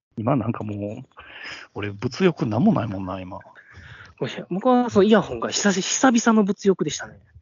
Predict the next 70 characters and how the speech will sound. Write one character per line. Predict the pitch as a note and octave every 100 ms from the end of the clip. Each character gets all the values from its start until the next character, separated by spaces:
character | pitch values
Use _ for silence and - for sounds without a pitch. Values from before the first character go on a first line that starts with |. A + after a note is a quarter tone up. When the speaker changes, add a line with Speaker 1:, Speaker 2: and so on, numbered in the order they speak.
| _ _ _ -
Speaker 1:
そ |
う | B2 _
か。 | A2 - - _ - _
Speaker 2:
は | - - - - -
い。 | B2 - - - _ _ -
Speaker 1:
今 | F2 A#2
か。 | - - - - B2
あ、 | G#2
そ | - A2+
う |
そ | - G#2
う。 |
俺、 | G2 G2
そ | G2+ B2
れ | D#3
こ | D#3
そ | A#2
そ | G2+
の | G2+
物 | G2+ A2+ -
欲 | C3+ C3+
で | B2+
言 | A#2+
っ |
た | A#2 G2
ら | F2
さ、 | F#2+ F#2+
今 | G2+ G#2
大 | - G#2+
変 | G#2+ F3
な | E3+
ん | A2+
よ、 | F#2
今。 | F#2 F#2+ - _ _ - - - _
Speaker 2:
な | B2+
ん |
す | A2+
か？ | - - _ _ - -
Speaker 1:
メ | A#2+ A#2
ル | A2+
カ | A#2 A#2+
リ |
で | B2
今 | D3 G#2
大 | G2 G#2+
変 | G2 C#3
や | D3
ね | G#2
ん、 |
俺。 | F2+ F2 F2+ - - - - -
Speaker 2:
あ、 | F3+
な-、 | G3 A3+ F3+
な | A3
ん |
か | A#3 F#3 D3+
言 | C#3+ B3
う |
て | C4+
は | C4
り |
ま | C4+ C4
し |
た | B3
よ | C#3
ね。 |
な | C3+
ん | D#3
か | C3+
専 | - B3 B3
用、 | B3 A#3+ A#3+ A3+